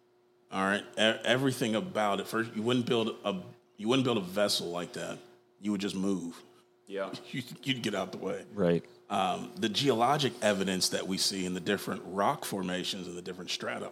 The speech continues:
Speaker 1: all speak to a global flood. Uh, the idea that we see so much variation geologically and the layers are consistent across all of the, um, continents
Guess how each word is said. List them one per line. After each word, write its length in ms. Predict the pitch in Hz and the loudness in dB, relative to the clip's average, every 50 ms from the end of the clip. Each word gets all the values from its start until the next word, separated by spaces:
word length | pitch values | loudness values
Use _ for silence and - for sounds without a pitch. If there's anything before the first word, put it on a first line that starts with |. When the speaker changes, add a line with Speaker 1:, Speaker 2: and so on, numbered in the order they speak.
| - | -6
Speaker 1:
all 200 | 101 95 95 92 | -6 -4 -4 -2
speak 460 | 87 - - - 113 95 90 - - - | -2 -2 -4 -4 -8 -10 -10 -10 -12 -12
to 280 | - 113 92 90 - - - | -10 -8 -8 -10 -10 -10 -10
a 100 | 90 90 | -10 -10
global 460 | 90 92 92 95 92 90 92 95 90 | -8 -8 -4 -2 -2 -2 -4 -6 -12
flood. 340 | - - 92 90 90 80 - - - - - _ _ _ _ _ _ _ _ _ _ _ _ _ _ _ - | -14 -12 -10 -10 -10 -10 -12 -16 -20 -20 -20 _ _ _ _ _ _ _ _ _ _ _ _ _ _ _ -8
Uh, 280 | - 92 90 90 87 90 | -6 -4 -4 -4 -4 -4
the 160 | 90 95 98 | -2 0 2
idea 240 | 101 101 98 95 101 | 2 2 2 2 0
that 80 | 98 95 | 0 0
we 60 | 95 | 0
see 200 | 92 - 104 101 | 0 0 0 -2
so 180 | 90 - - 104 | -2 -2 -2 -2
much 180 | 98 95 - - | -2 -4 -6 -6
variation 800 | 101 95 104 101 98 95 95 95 98 104 131 123 - - 92 90 87 87 | -4 0 0 2 2 0 0 0 0 0 0 0 0 -2 -4 -6 -10 -10
geologically 840 | - 98 98 92 90 92 90 92 90 82 90 - - 95 85 87 - - - - _ _ _ - | -8 -8 -6 -4 -4 -4 -4 -6 -6 -8 -12 -14 -14 -14 -14 -14 -16 -20 -20 -20 _ _ _ -10
and 400 | 98 95 95 98 95 92 92 - 87 | -6 -4 -4 -4 -4 -4 -6 -8 -6
the 120 | 87 107 101 | -4 -4 -2
layers 420 | 98 95 101 104 107 107 101 95 98 | 0 2 2 2 4 2 2 0 0
are 60 | 92 | -4
consistent 760 | - 98 95 - - - - 131 131 - - - - - - - | -6 -4 0 2 2 4 4 4 4 2 0 -2 -4 -6 -8 -10
across 520 | - - - - 92 90 90 87 - - - - | -10 -6 -4 -2 -2 -2 -2 -2 -2 -4 -4 -2
all 360 | - 98 101 98 98 95 95 | 0 2 4 4 4 2 0
of 260 | 92 92 90 90 90 92 | -2 -4 -4 -6 -8 -8
the, 340 | 92 87 90 85 82 - - - - - _ _ _ _ _ - | -8 -6 -6 -6 -8 -10 -14 -20 -20 -20 _ _ _ _ _ -10
um, 720 | 92 90 87 85 87 87 90 92 87 - - - - - - - _ _ _ _ _ _ _ _ _ _ _ _ _ _ - - - - - - _ _ | -6 -6 -4 -4 -6 -6 -8 -10 -10 -12 -14 -16 -18 -20 -20 -20 _ _ _ _ _ _ _ _ _ _ _ _ _ _ -20 -20 -20 -20 -20 -20 _ _
continents 840 | - - - 120 127 139 110 101 92 85 90 - - - - - - | -8 -4 0 0 0 0 0 -2 -4 -4 -6 -8 -6 -6 -6 -6 -6